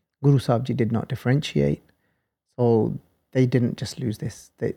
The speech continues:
they, they didn't, they just lose two sons there. They lost,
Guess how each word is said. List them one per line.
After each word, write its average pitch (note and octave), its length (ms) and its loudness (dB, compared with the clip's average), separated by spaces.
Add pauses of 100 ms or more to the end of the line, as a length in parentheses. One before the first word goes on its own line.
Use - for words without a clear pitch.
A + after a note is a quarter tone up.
they, A#2 240 0 (180)
they B2+ 100 0
didn't, A#2+ 280 0
they A#2+ 80 0
just - 200 -10
lose B2 160 -8
two - 200 -6
sons A2 360 -2
there. - 240 -8 (760)
They G2+ 80 -2
lost, - 520 -4